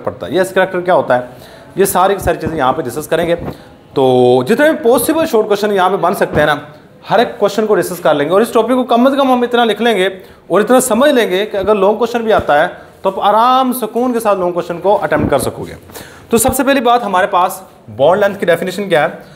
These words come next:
कहता है, अगर दो atom आपस में जुड़े हो, ये एक atom ये,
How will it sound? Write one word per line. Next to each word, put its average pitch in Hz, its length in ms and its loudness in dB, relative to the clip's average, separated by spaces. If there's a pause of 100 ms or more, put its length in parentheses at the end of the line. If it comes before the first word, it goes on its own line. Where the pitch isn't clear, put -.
(260)
कहता - 140 2
है, - 60 -2
अगर 185 280 2
दो 202 300 2
atom 240 240 2
आपस 214 280 0
में 233 120 -6
जुड़े 165 220 2
हो, 101 140 -4 (1300)
ये 160 240 2
एक 220 100 0
atom 233 240 0
ये, 233 260 2